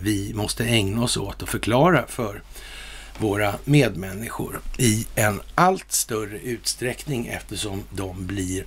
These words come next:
allt fler. Det händer mycket saker, naturligtvis. I, det är ju veckans understatement alla veckor. Och, eh, i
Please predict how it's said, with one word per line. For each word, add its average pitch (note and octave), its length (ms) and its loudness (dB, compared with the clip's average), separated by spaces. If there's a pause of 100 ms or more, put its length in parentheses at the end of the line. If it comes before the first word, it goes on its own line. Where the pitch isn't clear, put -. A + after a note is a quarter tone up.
allt - 500 -6
fler. - 840 2 (1300)
Det C3 540 6
händer C3+ 720 2 (180)
mycket C#3+ 340 2
saker, C#3 580 4 (280)
naturligtvis. C3 1040 4 (1300)
I, A2+ 320 4
det B2 100 6
är B2 120 10
ju A#2+ 220 6 (440)
veckans G#2+ 760 -2 (140)
understatement A2 1300 0
alla F#2+ 280 2
veckor. A#2+ 480 -6 (1040)
Och, - 540 2
eh, B2+ 260 6
i C3 500 6